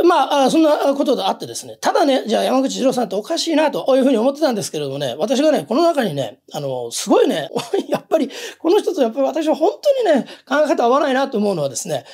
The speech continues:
菅直人さんをね、なんかすごい応援してるんですよ。な-、何を応援してるんだろうと思ったらね、菅さんの、菅さんってあれですよ、あの、元総理の、あ、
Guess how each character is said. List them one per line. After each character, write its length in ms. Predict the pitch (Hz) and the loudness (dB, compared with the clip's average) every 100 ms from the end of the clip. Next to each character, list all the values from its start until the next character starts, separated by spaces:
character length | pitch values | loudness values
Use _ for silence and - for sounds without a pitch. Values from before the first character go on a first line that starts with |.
| - | -14
菅 300 | - 381 427 | 0 4 6
直 180 | 403 440 | 4 2
人 120 | 415 | 2
さ 120 | 285 | 0
ん 80 | 190 | -2
を 60 | 127 | -2
ね、 100 | 165 | -4
な 140 | 220 | 0
ん 80 | 330 | -2
か 100 | - | -2
す 140 | - | 0
ご 80 | 392 | 2
い 40 | 330 | 4
応 160 | 285 | 4
援 120 | 339 | 4
し 40 | 339 | 2
て 60 | |
る 60 | 330 | -2
ん 20 | |
で 40 | 175 | -4
す 40 | |
よ。 60 | 107 | -2
な-、 180 | 156 508 | -2 0
何 280 | 349 523 508 | 0 2 4
を 80 | 294 | 4
応 40 | |
援 80 | 277 | 2
し 60 | 285 | 2
て 80 | |
る 60 | 269 | 0
ん 20 | |
だ 80 | 233 | 0
ろ 80 | 165 | -2
う 20 | |
と 80 | 160 | -4
思 100 | 202 | -6
っ 40 | |
た 100 | 190 | -4
ら 80 | 117 | -4
ね、 220 | 143 - _ - - - - - - | -6 -10 _ -20 -20 -18 -18 -16 -2
菅 220 | 392 415 | 4 4
さ 160 | 330 233 | 4 -2
ん 100 | 175 | -2
の、 240 | 175 - _ _ _ _ - | -6 -6 _ _ _ _ -4
菅 160 | 294 262 | 0 2
さ 120 | 196 | 0
ん 20 | |
っ 20 | |
て 80 | 147 | -2
あ 60 | 165 | -4
れ 60 | |
で 80 | 180 | -4
す 100 | 147 | -4
よ、 160 | 151 - | -6 -4
あ 80 | 147 | -6
の、 300 | 131 117 139 _ _ _ _ - | -6 -8 -10 _ _ _ _ -2
元 400 | 233 277 160 - | 2 2 0 0
総 160 | 277 185 | 0 0
理 80 | |
の、 180 | 127 123 - | -4 -8 -2
あ、 360 | 147 120 110 | -2 -2 -8